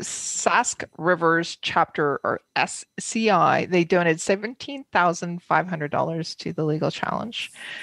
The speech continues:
Uh, Club Tier Sandhill, Sandhill de Sherbrooke. That's my French accent. Uh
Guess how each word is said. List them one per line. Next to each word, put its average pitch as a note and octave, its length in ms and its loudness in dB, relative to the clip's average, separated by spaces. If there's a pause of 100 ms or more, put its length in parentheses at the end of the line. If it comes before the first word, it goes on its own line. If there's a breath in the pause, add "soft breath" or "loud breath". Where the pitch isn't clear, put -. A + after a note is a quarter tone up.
(240 loud breath)
Uh, D#3+ 200 4
Club - 280 -2
Tier F#3+ 460 2
Sandhill, F3 920 2 (340)
Sandhill G3+ 560 2
de E3+ 160 2
Sherbrooke. - 600 0 (240 loud breath)
That's - 200 2
my D3 120 2
French D#3 300 -2
accent. - 760 0
Uh F3 360 -2